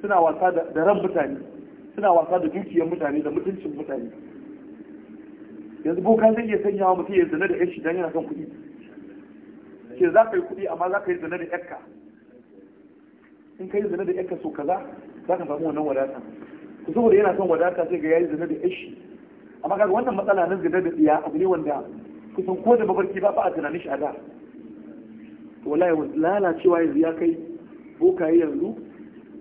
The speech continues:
suna sanya mutum ya zina da ƴar shi ko ya zina da mahaifiyarsa. To, ina kuma a ce mutum ya yi zina da yan-,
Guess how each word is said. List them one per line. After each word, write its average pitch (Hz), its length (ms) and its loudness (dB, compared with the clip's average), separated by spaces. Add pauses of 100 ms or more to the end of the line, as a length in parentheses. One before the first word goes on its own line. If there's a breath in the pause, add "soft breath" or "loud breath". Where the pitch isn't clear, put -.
(120)
suna 165 280 -2
sanya 165 260 6
mutum 151 240 4
ya 147 100 8
zina 143 200 4
da 160 80 4
ƴar 185 160 4
shi - 220 -6 (440)
ko 196 100 0
ya 170 140 8
zina 151 180 0
da 160 120 0
mahaifiyarsa. 160 760 -2 (2000)
To, 160 160 0 (280)
ina 190 180 2
kuma 226 180 0
a 185 80 2
ce 196 80 0
mutum 202 240 -2
ya 170 100 0
yi 185 60 4
zina 170 220 -2
da 170 180 0
yan-, 190 220 2